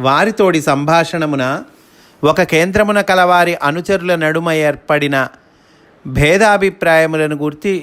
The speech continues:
గూర్చి ప్రస్తావించి తిని. ఎట్లయినను అవి సమసి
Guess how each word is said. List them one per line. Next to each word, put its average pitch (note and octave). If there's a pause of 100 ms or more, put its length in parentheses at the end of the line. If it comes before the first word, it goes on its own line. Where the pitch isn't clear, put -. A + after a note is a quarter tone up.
(160)
గూర్చి D#3 (120)
ప్రస్తావించి C#3
తిని. A#2 (1300)
ఎట్లయినను G#3+ (220)
అవి D3+
సమసి D#3